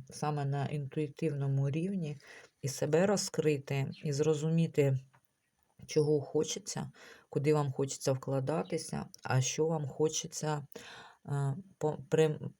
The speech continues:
зменшити в своєму житті. Для цього будуть у вас, можливо, сни, якісь підказки на інтуїтивному рівні, і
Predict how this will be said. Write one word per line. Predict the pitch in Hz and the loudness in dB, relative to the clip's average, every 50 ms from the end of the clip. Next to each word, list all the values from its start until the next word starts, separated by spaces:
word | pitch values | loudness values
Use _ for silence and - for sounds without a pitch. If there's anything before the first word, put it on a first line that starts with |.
| _ _ _ - - - - - - - - _ _ _ _ _ _ _ _ _ _ - - - _ _ _ _ _ _ _ - - | _ _ _ -20 -20 -20 -6 -6 -6 -6 -6 _ _ _ _ _ _ _ _ _ _ -20 -20 -20 _ _ _ _ _ _ _ -6 -4
зменшити | 147 139 156 160 160 151 143 131 - - 127 - 127 | -2 0 2 4 4 4 2 0 -2 -2 -4 -6 -6
в | 127 - | -8 -6
своєму | - - 131 131 127 131 127 127 131 135 | -4 -2 0 2 2 2 2 2 0 0
житті. | 127 131 139 135 - _ - - 117 127 - - - - - - _ _ - | 0 -2 -4 -6 -6 _ -10 -10 -10 -10 -12 -16 -18 -18 -20 -20 _ _ -6
Для | 127 127 131 131 - 135 151 | -4 -2 -2 -2 0 0 0
цього | 147 - - 196 208 185 175 160 151 147 - - _ _ _ _ _ _ _ _ _ _ | 0 2 0 2 2 4 4 4 2 2 0 -6 _ _ _ _ _ _ _ _ _ _
будуть | 151 147 143 156 160 147 143 131 - 139 | -6 -4 -2 -2 -2 -2 -2 -2 -2 0
у | 135 | 2
вас, | 143 135 135 131 - - | 4 4 4 4 2 0
можливо, | 131 135 127 131 139 139 135 131 131 127 | 0 0 0 0 0 0 2 2 2 0
сни, | 127 - - 160 170 196 196 | 0 -2 -6 -4 -2 0 0
якісь | 185 175 185 165 147 135 | -2 -2 -4 -6 -6 -6
підказки | - _ 131 131 - - - 156 165 185 185 185 - - 160 156 - - - _ _ _ | -6 _ -6 -6 -6 -6 -2 -2 0 0 -2 -4 -6 -6 -8 -8 -8 -14 -20 _ _ _
на | 143 139 | -2 0
інтуїтивному | 139 139 135 131 139 143 143 131 - - 151 147 143 135 135 131 131 127 127 123 | 0 0 -2 -2 -4 -4 -4 -4 0 0 0 2 4 4 4 4 4 4 4 2
рівні, | 147 147 160 185 180 180 170 165 165 151 - - | 0 -2 -4 -4 -2 0 2 2 2 0 -2 -4
і | - 147 143 139 | -4 -2 -2 0